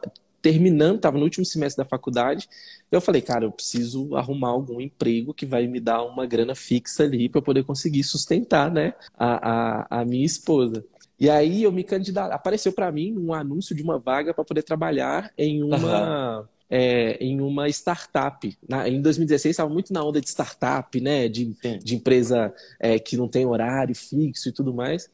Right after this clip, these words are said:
Speaker 1: E aí eu entrei, candidatei pra essa vaga,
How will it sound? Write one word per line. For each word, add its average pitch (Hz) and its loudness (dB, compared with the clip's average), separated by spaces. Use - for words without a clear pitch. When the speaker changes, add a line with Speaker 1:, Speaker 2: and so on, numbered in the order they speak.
Speaker 1:
E 143 6
aí 151 6
eu 170 6
entrei, 190 2
candidatei 160 -4
pra 175 -6
essa 170 -6
vaga, 147 -4